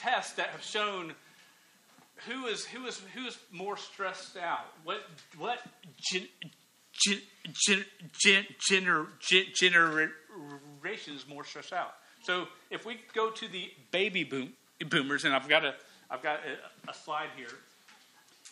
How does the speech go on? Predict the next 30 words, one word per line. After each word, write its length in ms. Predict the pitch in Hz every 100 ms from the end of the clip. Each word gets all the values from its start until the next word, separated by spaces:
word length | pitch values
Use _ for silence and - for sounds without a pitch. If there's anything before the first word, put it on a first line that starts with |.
| -
and 180 | 160 160 -
it 140 | 190 175
was 120 | 156
asked, 680 | 190 196 180 180 - - - - - - - -
uh, 180 | - 147 156 175 -
uh, 200 | 196 156
who, 320 | 190 233 233 -
if 220 | 202 175
they 140 | 196 185
are 120 | 143
very 460 | 147 175 226 233
or 240 | 233 170 170
extremely 760 | 160 - - 185 214 220 214
stressed. 760 | 190 - - 208 135 131 - -
This 180 | 190 208
is 140 | 190
the, 240 | 160 151 151 95 139
do 100 | 156
we 120 | 151
have 180 | 180 196
it 80 | 190
there? 240 | 190 185 - - - - _ - - - _ _ _ - - _ -
There 140 | 156
you 120 | 139
go. 160 | 135 151 - - _ _ - -
Go 120 | 160
to 60 | 160
the 80 | 151
next 200 | 160 -
slide 240 | 143 156